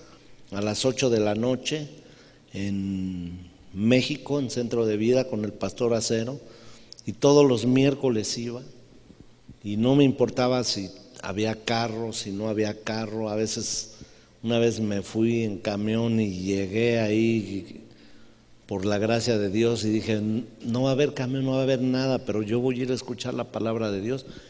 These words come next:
Y cuando salí, uno de mis amigos que antes había yo invitado de aquí de Toluca estaba ahí, estaba con su carro y me pude venir. Siempre Dios nos va a suplir, pero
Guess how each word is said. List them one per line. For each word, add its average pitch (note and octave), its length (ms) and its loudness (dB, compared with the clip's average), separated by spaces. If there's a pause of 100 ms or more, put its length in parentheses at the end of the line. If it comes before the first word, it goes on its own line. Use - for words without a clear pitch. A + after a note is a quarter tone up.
(300)
Y A2+ 100 0
cuando A2+ 640 4
salí, A#2+ 580 2
uno D3 240 6
de B2+ 220 6
mis A2+ 300 0
amigos C#3 360 2
que B2+ 100 0
antes C3 340 0
había A#2+ 240 4
yo B2 120 2
invitado A#2+ 440 4
de A2 100 4
aquí A2+ 180 -2
de A#2 120 0
Toluca A2+ 340 -2
estaba A2+ 320 -2
ahí, C3 420 -2 (460)
estaba A2+ 380 0
con G2+ 160 -4
su - 140 -8
carro A#2 320 -2
y G#2+ 40 0
me G2+ 160 -2
pude A#2+ 320 -2
venir. A#2+ 320 -4
Siempre C3 380 0
Dios B2 360 2
nos G#2+ 300 -2
va A2+ 160 2
a A2 40 -2
suplir, B2 760 -2 (760)
pero A2+ 540 4